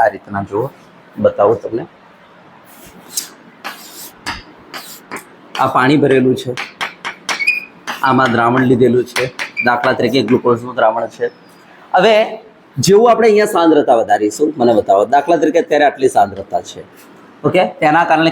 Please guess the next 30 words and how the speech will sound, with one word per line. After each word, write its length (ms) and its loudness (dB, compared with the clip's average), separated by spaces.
કંઈક 180 -4
ને 80 -4
કંઈક 220 -2
બાષ્પ 280 -2
દબાણ 280 0
બનશે. 280 -10
ઓકે, 140 -4
હવે 200 4
અહીંયા 260 4
દ્રાવક 320 0
આવી 160 -4
રહેલું 260 -12
છે, 80 -16
આ 140 4
દ્રાવકના 460 2
પ્રવાહને 340 4
રોકવા 300 0
માટે 160 0
અહીંયા 240 2
મારે 180 2
શું 140 2
આપવું 200 -4
પડશે? 240 -2
દબાણ, 340 0
જેનું 220 4
નામ 180 -4
શું 160 -10
છે? 140 -10
અભિસરણ 480 -2
દબાણ 180 0